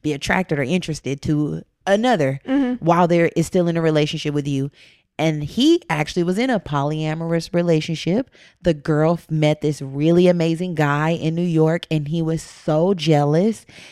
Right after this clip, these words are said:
Speaker 1: and he could not understand. He was, like, fucked up over it, crying, just so sad that she had decided to go to New York and hang out with this <laughs> guy and be
Speaker 2: Mm-hmm.
Speaker 1: there for a while.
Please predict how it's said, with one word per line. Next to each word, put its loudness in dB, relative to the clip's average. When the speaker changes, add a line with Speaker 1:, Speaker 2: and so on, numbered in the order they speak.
Speaker 1:
and 2
he -2
could 4
not 2
understand. -2
He -6
was, -2
like, -4
fucked 0
up -2
over 0
it, -4
crying, -2
just -2
so 2
sad 0
that 0
she -2
had -2
decided -2
to -10
go 0
to -8
New -6
York -2
and -4
hang -2
out -2
with -2
this -2
<laughs> -
guy 4
and 0
be 4
Speaker 2:
Mm-hmm. 0
Speaker 1:
there 0
for -2
a 0
while. -2